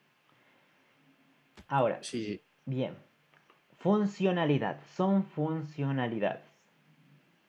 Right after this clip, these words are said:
Speaker 1: ¿Estamos de acuerdo? Generalmente en el curso ustedes van a ver que más adelante vamos a llamar a varios métodos, varias funcionalidades que ya están creadas.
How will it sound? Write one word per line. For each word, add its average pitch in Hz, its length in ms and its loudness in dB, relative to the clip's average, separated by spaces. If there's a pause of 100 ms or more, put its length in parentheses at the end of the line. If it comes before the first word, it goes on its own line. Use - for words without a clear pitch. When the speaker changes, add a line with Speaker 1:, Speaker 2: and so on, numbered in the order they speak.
Speaker 1:
¿Estamos 110 280 -8
de 98 60 -4
acuerdo? 120 420 -4 (1300)
Generalmente 247 540 4
en 202 80 4
el 147 160 2
curso 202 300 2
ustedes 202 260 6
van 190 120 6
a 165 80 2
ver 175 240 6
que 127 540 2
más 147 160 -2
adelante 165 400 0
vamos 156 320 2
a 151 60 -4
llamar 151 280 2
a 160 60 4
varios 190 280 4
métodos, 123 640 2 (480)
varias 202 320 4
funcionalidades 151 720 2
que 123 120 -2
ya 185 160 0
están 202 420 0
creadas. 104 540 -2